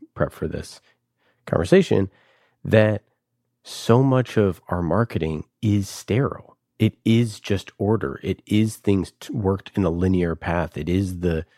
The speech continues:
it's the case study without all the things that happened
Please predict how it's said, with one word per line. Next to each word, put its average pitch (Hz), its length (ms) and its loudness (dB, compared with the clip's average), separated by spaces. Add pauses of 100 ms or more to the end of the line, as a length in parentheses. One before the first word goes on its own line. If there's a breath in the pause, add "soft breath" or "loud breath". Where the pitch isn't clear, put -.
(340 soft breath)
it's - 260 -2
the 80 540 -2 (300)
case 113 300 0
study 92 400 0
without 90 600 0
all 95 340 4
the 85 460 -2 (400)
things 95 300 2
that 87 100 0
happened 80 600 -4